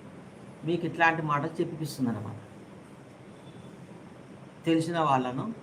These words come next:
తెలియని వాళ్ళకు చెప్పిపిస్తుంది. చెప్పిపించినప్పుడు ఆ తెలియని వాళ్ళు జాగ్రత్తగా విని ఈ ధ్యాస శాస్త్రాన్ని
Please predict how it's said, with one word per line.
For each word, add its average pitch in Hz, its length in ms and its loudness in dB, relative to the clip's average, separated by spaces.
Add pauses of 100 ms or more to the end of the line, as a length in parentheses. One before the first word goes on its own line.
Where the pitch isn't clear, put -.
(160)
తెలియని 160 280 6
వాళ్ళకు 135 400 2
చెప్పిపిస్తుంది. 147 560 -2 (1160)
చెప్పిపించినప్పుడు 165 680 0
ఆ 143 80 6
తెలియని 165 400 2
వాళ్ళు 147 320 2
జాగ్రత్తగా 143 500 4
విని 131 380 4 (1300)
ఈ 151 40 0
ధ్యాస 139 320 4
శాస్త్రాన్ని 143 720 2